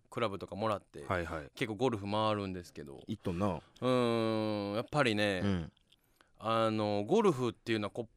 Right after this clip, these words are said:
Speaker 1: パーンと打つんよ。
Speaker 2: そう、う-、打つよ、そりゃ。
Speaker 1: 球をな。
Speaker 2: 当たり前、うん。
Speaker 1: 当たり前なんやけど、
Speaker 2: うん。
Speaker 1: まあまあ、打つ知らん人もおるかと思った。
Speaker 2: うんうんうん。
Speaker 1: 球をこう、クラブっていうのにパーンと打つんよ。
Speaker 2: 打つな。
Speaker 1: うん。
Speaker 2: うん。
Speaker 1: ほんなら、ピョンと飛ぶんよ。
Speaker 2: 飛ぶよ、そりゃ。
Speaker 1: うん。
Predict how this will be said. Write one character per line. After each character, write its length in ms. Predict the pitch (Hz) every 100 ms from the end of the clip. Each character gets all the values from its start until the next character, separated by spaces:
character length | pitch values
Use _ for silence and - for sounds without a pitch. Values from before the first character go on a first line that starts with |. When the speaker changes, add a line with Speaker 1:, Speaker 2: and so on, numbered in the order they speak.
| -
Speaker 1:
パ 320 | - 196 190
ー 20 |
ン 40 | 165
と 180 | - 110
打 100 | -
つ 200 | - 160
ん 80 |
よ。 160 | 107 - _ _ _ _ _ - _ _
Speaker 2:
そ 80 | 101
う、 80 | 95
う-、 40 | 101
打 120 | 110
つ 160 | - 113
よ、 100 | -
そ 140 | -
り 80 | -
ゃ。 40 | - - _
Speaker 1:
球 120 | - 120
を 160 | 110 98
な。 160 | 92 104
Speaker 2:
当 60 |
た 100 | 90
り 80 | 87
前、 140 | 82 80
う 40 |
ん。 200 | 87 67 - -
Speaker 1:
当 160 | 123
た 100 | 123
り 60 | 120
前 160 | 117
な 80 | 113
ん 40 | 104
や 40 |
け 80 | 98
ど、 0 |
Speaker 2:
う 20 |
ん。 20 |
Speaker 1:
ま 40 | 110
あ 40 |
ま 80 | 104
あ、 40 | -
打 120 | 147
つ 120 | -
知 140 | -
ら 80 | 147
ん 60 | 143
人 100 | 107
も 120 | 98
お 20 |
る 80 | 104
か 100 | 90
と 80 | 92
思 80 | 90
っ 40 |
た。 160 | 76 80
Speaker 2:
う 20 |
ん 40 |
う 40 | 175
ん 0 |
う 0 |
ん。 0 |
Speaker 1:
球 40 |
を 100 | 113
こ 220 | - 104 -
う、 60 | - - - -
ク 140 | 156
ラ 100 | 131
ブ 80 | 98
っ 20 |
て 80 | 98
い 20 |
う 20 |
の 60 | 95
に 40 | -
パ 120 | 143
ー 40 |
ン 20 | 117
と 40 |
打 100 | 120
つ 160 | - 156
ん 40 |
よ。 60 | 107
Speaker 2:
打 60 |
つ 100 | 95
な。 220 | 90 95 82 -
Speaker 1:
う 60 | 104
ん。 220 | 95 78
Speaker 2:
う 20 | 92
ん。 240 | 82 65 - _ _
Speaker 1:
ほ 140 | -
ん 40 | 196
な 80 | 139
ら、 80 | 92 _ _ _ _ -
ピ 100 | 185
ョ 60 |
ン 20 | 156
と 80 |
飛 180 | 113 156
ぶ 120 | 139
ん 40 | 107
よ。 60 | -
Speaker 2:
飛 180 | - 110
ぶ 80 | 92
よ、 100 | 69
そ 80 | -
り 80 | 127
ゃ。 40 |
Speaker 1:
う 20 |
ん。 100 | 92